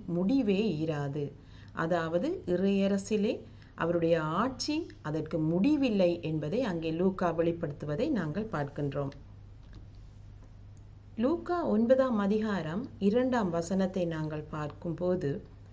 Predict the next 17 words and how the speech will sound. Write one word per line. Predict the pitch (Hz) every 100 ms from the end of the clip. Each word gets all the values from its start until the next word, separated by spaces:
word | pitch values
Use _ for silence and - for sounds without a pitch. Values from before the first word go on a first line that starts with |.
| - - - - -
"இறையாட்சியை | 220 277 359 359 349 349 320 320 320
பற்றி | 285 277 294 285
பறைசாற்றவும், | - 196 185 220 226 185 151 160 139 143 202 226 - - - - -
உடல் | 214 220 349 349
நலம் | 311 294 294 294 - -
குன்றியோரின் | 214 220 240 240 240 240 240 233
பிணி | - 214 285
தீர்க்கவும் | 247 185 180 - 147 143 175 - -
அவர்களை | 170 196 214 170 147 202 -
அனுப்பினார்" | 165 190 226 233 190 160 156
என்று | 147 147
நாங்கள் | 220 170 180
பார்க்கின்றோம். | 180 151 143 151 143 147 135 - - - - - - - - - - - - - - - - -
எங்களுக்கு | 190 202 208 214
தெரியும், | - 226 233 262 415 - - - - - - - -
ஆண்டவர் | - 185 220 240 247 233
இயேசு | 196 208 220 - 302 427